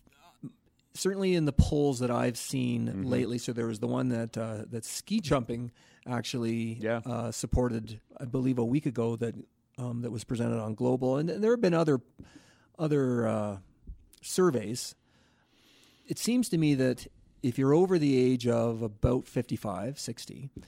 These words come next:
Speaker 1: you are against the idea of a bid moving forward, and if you're in a younger demographic, uh, you are supportive and excited about it.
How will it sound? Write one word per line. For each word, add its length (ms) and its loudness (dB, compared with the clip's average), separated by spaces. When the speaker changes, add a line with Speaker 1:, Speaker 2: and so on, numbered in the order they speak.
Speaker 1:
you 180 0
are 500 -2
against 640 -4
the 160 -4
idea 340 -6
of 140 -8
a 60 -8
bid 240 -8
moving 300 -8
forward, 400 -10
and 160 0
if 160 0
you're 180 4
in 140 2
a 60 2
younger 560 0
demographic, 640 -8
uh, 100 -4
you 260 0
are 140 0
supportive 600 -4
and 140 -6
excited 420 -4
about 240 -10
it. 220 -20